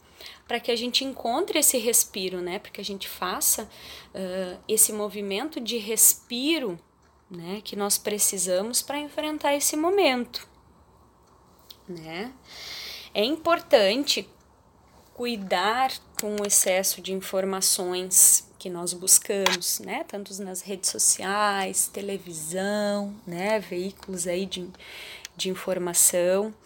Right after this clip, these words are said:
Ãh, informe-se sempre pra manter, se manter conectado com as recomendações da, dos órgãos de saúde, vila-, vigilância sanitária da sua cidade, né? Ãh, mas ficar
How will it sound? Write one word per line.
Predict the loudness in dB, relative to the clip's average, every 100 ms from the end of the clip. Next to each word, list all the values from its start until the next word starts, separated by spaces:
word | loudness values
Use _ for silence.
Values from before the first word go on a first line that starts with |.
| -16 -14 -14 -10 -2
Ãh, | 0 2 2 4 2 0 -4 -20 _ _ _ _ _ _
informe-se | -4 -2 6 8 10 8 6 8
sempre | 8 8 4 0
pra | 0 0
manter, | 0 -2 -6 -4 0 4 4 6 6 4 4
se | 2
manter | 2 0 -2 0 0
conectado | 0 -2 -4 -4 -8 -2 2 2 0
com | -2
as | -2 0
recomendações | -2 -2 -2 -2 0 2 2 2 0
da, | 2 6 6 4
dos | 0 0
órgãos | 4 4 2 -2
de | 0
saúde, | 0 0 0 0 0
vila-, | -4 -4 -6
vigilância | -6 -6 -4 -2 0 2
sanitária | 2 -2 -4 2 4 4
da | 0
sua | -4 -4
cidade, | -6 -6 -6 -4 -4 -4 -6
né? | -6 -4 -4 -6 -14 -16 -14 -16 -16 -18 -20 -20 -20 -10
Ãh, | -2 0 2 2 2 2 0 -8 _ _ _ _ _ -20 -4
mas | 0 6 8 8
ficar | 6 2 4 4 2